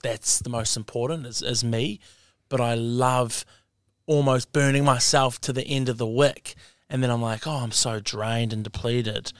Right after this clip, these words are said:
And then now I have, have Hannah in my life. I'm like, "Fuck, this person deserves the best of me." So I have to kinda suck it straight back up like he-, helium and go, "This person deserves my one hundred. Everyone else can fuck off."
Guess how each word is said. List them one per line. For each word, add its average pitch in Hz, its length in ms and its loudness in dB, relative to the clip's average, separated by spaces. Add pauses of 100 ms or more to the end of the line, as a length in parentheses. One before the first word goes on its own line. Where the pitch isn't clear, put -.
(380)
And 127 240 4
then 117 420 4
now 120 320 2
I 113 80 0
have, 113 240 0
have 113 320 -6
Hannah 160 320 4
in 131 140 4
my 110 160 0
life. 104 720 -4 (140)
I'm 123 140 4
like, 110 220 -2
"Fuck, - 420 -4
this 127 180 -2
person 123 460 0
deserves 113 460 0
the 117 80 -6
best 123 360 2
of 120 120 -4
me." 113 160 -2
So - 120 4
I 113 100 -2
have 113 200 -6
to 120 100 -6
kinda 113 360 -4 (260)
suck - 380 2
it - 120 -8
straight 135 340 2
back 135 220 0
up 123 140 -2
like 120 200 -8
he-, 135 340 -2
helium 135 400 0
and 120 100 -8
go, 117 140 0 (260)
"This 139 160 0
person 127 340 0
deserves 117 460 -2
my 117 140 -2
one 110 180 -4
hundred. 120 560 -4 (580)
Everyone 127 300 4
else 127 220 2
can 117 120 -8
fuck 107 240 -8
off." - 460 0